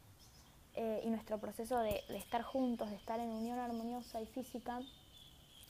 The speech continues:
eh, puedan ver que todo este proceso es real, que no es que de repente estamos en unión y recién ahí empezamos a compartir lo que es nuestro proceso hermoso de estar juntos, no, de que hay todo un,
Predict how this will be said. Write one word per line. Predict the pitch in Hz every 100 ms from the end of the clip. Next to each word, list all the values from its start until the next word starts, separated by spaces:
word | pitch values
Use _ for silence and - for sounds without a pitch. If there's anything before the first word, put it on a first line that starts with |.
| - - - - - -
eh, | 240 220 220 214 214 - - - -
puedan | - 277 277 240
ver | 240 254 - - - - - - - - -
que | -
todo | 233 254
este | 262 254
proceso | 233 240 240
es | 240
real, | 226 214 196 -
que | 214
no | 226
es | 247
que | - 226 - - - - -
de | 226 226
repente | 226 233 247
estamos | 247 247 247 233
en | 233
unión | 220 233 254 269 -
y |
recién | 226 214 247 247
ahí | 233 247 277 - - -
empezamos | 220 220 226 240 233
a |
compartir | 220 214 208 214 208 247
lo | 247 220
que |
es | 214
nuestro | 226 220 214
proceso | 208 196 214 233
hermoso | 220 220 233 233 220
de |
estar | 208 214
juntos, | 208 214 208 202 196
no, | 269 - - - - -
de | 220
que | 208
hay | 226 247
todo | 269 302 320 254 -
un, | 233 240 240